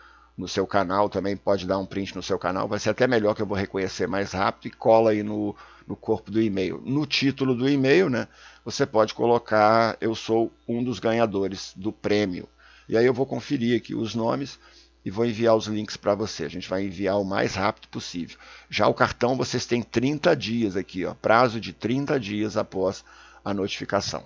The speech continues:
Ok, pessoal? Espero que não tenha ficado nenhuma dúvida. Eu vou deixar na descrição do vídeo também o que vocês têm que fazer, mas vamos retornar aqui para os símbolos, que é outro, outro produto que eu tô passando pra vocês aqui gratuitamente.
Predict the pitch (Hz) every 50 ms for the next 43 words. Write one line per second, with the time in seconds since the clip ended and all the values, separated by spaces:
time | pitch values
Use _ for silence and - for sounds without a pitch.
0 | - - - - - 123 135 - 101 - 95 - - - 120 120 - 127 120 113
1 | 113 104 - - 110 101 107 107 104 98 90 87 98 113 123 110 - 120 113 120
2 | 117 117 107 - - 107 104 104 - - - - - - - - - - - -
3 | 101 113 110 - - - 104 - - - 92 98 95 95 82 - 98 92 85 -
4 | - - 90 80 85 98 110 120 113 _ _ - - - _ _ _ _ _ -
5 | - - _ - - - - 110 104 101 - 101 95 - - 98 95 - - -
6 | - 92 113 120 120 120 110 107 113 - - - 117 110 - 110 98 95 98 101
7 | 104 98 98 - - 95 - - 98 101 104 98 - - - - - 131 143 147
8 | 147 120 98 92 90 92 - - - 92 85 92 104 113 131 139 131 - - 117
9 | 117 _ _ _ - - 113 123 120 - - - 120 110 95 104 101 - - 92
10 | - 98 - - 92 92 - - - 95 98 - - 87 90 95 - - 92 95
11 | 92 85 87 - - 92 87 92 98 101 - - 117 - - 147 143 117 117 117
12 | - - -